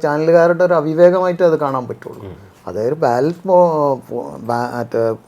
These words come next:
Speaker 1: സ്റ്റാമ്പ് ജീവനക്കാരുടെ വോട്ട് എണ്ണിയപ്പോൾ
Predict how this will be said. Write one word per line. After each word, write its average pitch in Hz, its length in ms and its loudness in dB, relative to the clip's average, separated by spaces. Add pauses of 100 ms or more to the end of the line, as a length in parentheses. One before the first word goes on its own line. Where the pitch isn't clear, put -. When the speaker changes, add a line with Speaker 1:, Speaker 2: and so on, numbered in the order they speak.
(960)
Speaker 1:
സ്റ്റാമ്പ് 120 340 -8 (160)
ജീവനക്കാരുടെ 180 680 4
വോട്ട് 165 300 6
എണ്ണിയപ്പോൾ 147 420 -2